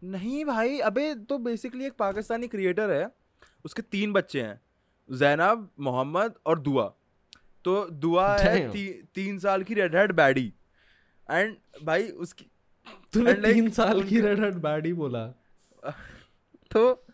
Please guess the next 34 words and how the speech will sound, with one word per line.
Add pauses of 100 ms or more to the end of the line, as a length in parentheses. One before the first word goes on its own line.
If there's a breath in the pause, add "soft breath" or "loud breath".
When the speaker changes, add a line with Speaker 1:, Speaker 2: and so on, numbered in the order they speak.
(420 soft breath)
Speaker 1:
मैं,
उनका
जो
कंटेंट
है
ना
भाई,
वो
actually
में
इतना
टॉप
टियर
कंटेंट
है
भाई। (400)
मैं
तेरे
को
उसका
लिंक
भेजूंगा।
भाई,
तूने
विजय
थ्री
गाय
भी
नहीं
देखा?
I
think, (120)
अबे
रुक,